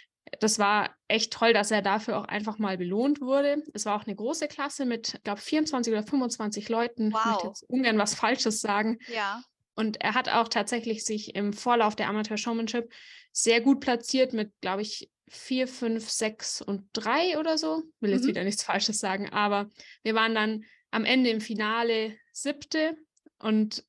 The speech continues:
Speaker 1: das war für mich ein riesengroßes Ding, weil da auch einfach Leute in der Klasse waren, die ich seit Jahren verfolge, denen ich zuschaue, die ich bewundere. Und ich noch nie diesen Satz sagen konnte,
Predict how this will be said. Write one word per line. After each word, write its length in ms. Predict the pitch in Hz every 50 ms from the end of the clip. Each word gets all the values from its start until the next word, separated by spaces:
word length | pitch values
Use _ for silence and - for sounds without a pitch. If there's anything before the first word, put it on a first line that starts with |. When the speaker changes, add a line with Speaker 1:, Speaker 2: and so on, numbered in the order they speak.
| _ _
Speaker 1:
das 360 | - - 214 - - - - - _ _
war 260 | - - 220 220 220 220
für 140 | - 262 226
mich 200 | 240 254 247 262
ein 100 | 240 240
riesengroßes 960 | 220 220 262 277 330 320 311 262 240 214 226 233 254 277 - - 226 - -
Ding, 320 | - 208 233 262 240 240 - - - - - - _
weil 80 | - 208
da 100 | 214 214
auch 60 | 214
einfach 340 | - 220 226 233 226 226 - - _ _
Leute 380 | - 196 208 208 220 262 247 269
in 60 | 233
der 120 | 226 214
Klasse 400 | 214 - - 220 226 220 - 220
waren, 280 | 202 202 196 196 202 202
die 100 | 202 202
ich 200 | 196 190 - - - -
seit 260 | 208 214 202 196 196
Jahren 640 | 196 180 180 202 226 247 247 226 220 220 220 220 - - - _
verfolge, 600 | - - 220 214 - - 202 220 247 262 220 247
denen 180 | 214 208 202 202
ich 160 | 208 208 -
zuschaue, 500 | - - 254 262 302 302 - 240 226 220
die 60 | 202 208
ich 80 | -
bewundere. 640 | - 214 190 196 240 262 277 277 247 220 233 226 226 226 - - - - - _ _ _
Und 420 | - 202 208 208 208 202 208 - - _ _
ich 360 | - - 226 - - - - _ _ _ _ _ _
noch 240 | - 247 247 247 -
nie 320 | 214 240 247 269 302 349
diesen 280 | 349 311 285 254 254 233
Satz 280 | 214 233 247 277 - -
sagen 320 | - 254 233 233 233 247 233
konnte, 460 | 233 - 247 240 240 226 254 247 240